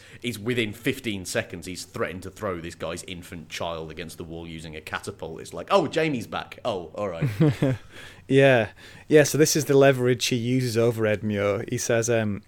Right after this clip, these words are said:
Speaker 2: you know, "You've got a, a, a baby son," which is the first we've heard of this,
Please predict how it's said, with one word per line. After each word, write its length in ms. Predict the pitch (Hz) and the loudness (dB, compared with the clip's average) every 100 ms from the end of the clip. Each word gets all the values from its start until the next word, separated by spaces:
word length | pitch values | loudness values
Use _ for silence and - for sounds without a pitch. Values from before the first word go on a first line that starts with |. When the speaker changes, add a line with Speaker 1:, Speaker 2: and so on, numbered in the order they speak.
| - _ - - - | -20 _ -20 -18 -6
Speaker 2:
you 100 | 107 | -4
know, 80 | |
"You've 220 | 101 104 101 | -2 -2 0
got 160 | 123 | 2
a, 220 | 107 107 - 113 110 | 2 0 0 -2 -2
a, 60 | 113 | -2
a 20 | |
baby 340 | 107 117 113 | 0 2 2
son," 280 | 110 - 110 | 0 0 0
which 160 | 98 - | -2 -8
is 80 | 104 | -10
the 80 | |
first 360 | 104 - 123 - | -12 -2 -2 0
we've 160 | 110 101 | -4 0
heard 180 | 120 98 | 0 0
of 40 | |
this, 280 | 92 101 - | -2 -2 -6